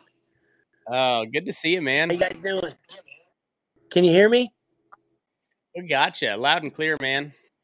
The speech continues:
Speaker 2: Sweet.
Speaker 1: Yeah.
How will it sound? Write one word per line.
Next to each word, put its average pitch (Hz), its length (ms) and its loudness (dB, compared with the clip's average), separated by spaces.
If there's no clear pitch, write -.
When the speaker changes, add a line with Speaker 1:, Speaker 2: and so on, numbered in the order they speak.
Speaker 2:
Sweet. 196 440 -6
Speaker 1:
Yeah. 131 420 0